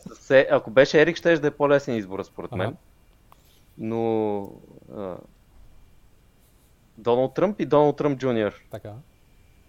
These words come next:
Speaker 1: Така. И кой ще избереш? С кой би пътувал
Speaker 2: С кой би
Speaker 1: пет-шест
Speaker 2: пътувал?
Speaker 1: часа? Мгм. И,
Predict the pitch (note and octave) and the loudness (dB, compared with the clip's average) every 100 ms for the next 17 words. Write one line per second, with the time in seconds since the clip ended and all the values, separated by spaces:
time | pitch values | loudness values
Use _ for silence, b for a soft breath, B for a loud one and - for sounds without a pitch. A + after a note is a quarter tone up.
0 | _ _ _ _ _ - F2+ F#2+ F#2 - | _ _ _ _ _ -16 -4 -2 -2 -6
1 | C3 D3 D#3 D3+ D#3+ C#3 D#3+ C#3 - _ | -8 0 0 0 -4 0 0 0 -6 _
2 | _ _ - - A#2 A2 A2+ - A#2+ A2 | _ _ -20 -8 -6 -4 -6 -10 -8 -6
3 | G#2 _ _ _ _ _ _ _ _ _ | -6 _ _ _ _ _ _ _ _ _
4 | _ - - C#3+ C#3+ G3+ G#2+ F3 D#3 G2 | _ -20 -8 -4 -2 -2 -2 -2 -2 -6
5 | G2 - _ _ _ _ - E3 D#3+ C#3+ | -14 -20 _ _ _ _ -12 -10 -10 -14
6 | _ _ _ _ _ - E3 E3 | _ _ _ _ _ 4 6 6